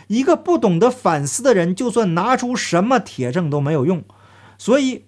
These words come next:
我也不想再在这部分观众的身上再浪费时间了，您抓紧时间推定就得了，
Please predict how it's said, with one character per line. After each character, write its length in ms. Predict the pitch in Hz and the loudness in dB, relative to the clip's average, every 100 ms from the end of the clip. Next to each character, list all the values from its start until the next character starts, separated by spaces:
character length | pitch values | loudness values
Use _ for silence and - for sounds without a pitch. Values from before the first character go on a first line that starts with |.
| - | -2
我 160 | 214 | 0
也 160 | 226 127 | 2 -2
不 260 | - 269 | -4 -6
想 260 | 208 123 110 | -4 -4 -4
再 160 | 143 143 | -2 -2
在 160 | 147 | -2
这 160 | 131 175 | -2 -4
部 160 | 170 | -4
分 200 | 156 131 | -6 -6
观 280 | 117 185 175 175 | -2 0 0 -2
众 120 | 165 | -4
的 80 | 120 | -4
身 240 | - 151 | -4 -4
上 140 | 143 | -4
再 80 | 123 | -6
浪 240 | 123 175 139 | -4 -4 -4
费 140 | 143 | -6
时 160 | - 131 | -6 -4
间 160 | 135 | -4
了， 100 | 117 113 | -4 -4
您 120 | 156 | -4
抓 200 | 175 208 | -4 -4
紧 100 | 131 | -4
时 80 | 120 | -4
间 140 | 165 | -6
推 160 | - 185 | -4 -4
定 120 | 185 | -4
就 80 | 139 | -4
得 140 | 107 | -4
了， 160 | 131 | -6